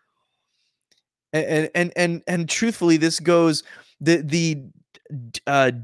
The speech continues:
descent into darkness goes all the way back to what we were just talking about in Genesis chapter three. It goes all the way back there. This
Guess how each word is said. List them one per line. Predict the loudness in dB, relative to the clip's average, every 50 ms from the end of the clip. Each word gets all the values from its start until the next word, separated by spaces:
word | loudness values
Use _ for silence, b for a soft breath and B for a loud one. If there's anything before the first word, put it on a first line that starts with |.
| -4
descent | -2 0 2 2 2 2 2 2 2 0 -2 -4
into | -4 -4 -2 -2 -4 -6 -4
darkness | 0 2 2 4 2 2 0 -4 -4 -4 -4 -2
goes | 0 2 2 2 0 -4
all | -4 -2 0 2
the | 2
way | 4 4 2
back | 2 2 0 -2 -2 -4 -4
to | -2 0 0
what | 2 2 0 0
we | 0 -2
were | -2
just | -2 -4 -6
talking | -8 -10 -10 -8 -6
about | -2 -2 -2 -2
in | -2
Genesis | -2 -2 -2 -2 -2 -4 -6 -6 -6
chapter | -6 -4 -6 -6 -6 -8 -8
three. | -6 -2 0 0 0
It | 0 0
goes | 0 0 0
all | 2 2 4 4 4
the | 4
way | 4 2 2
back | 2 2 2 2 0 0
there. | 0 0 0 0 0 -4 -10 _ _ _ _ _ _ _ _ _ _ _ _ _ _ _ _ _ _ _ _ _ _ _ _ _ _ _ _ _ _ _ _ _ _ _ _ _ _ _ _ _ _ _ _ _ _ -2
This | 0 2 2 2 0 -2 -4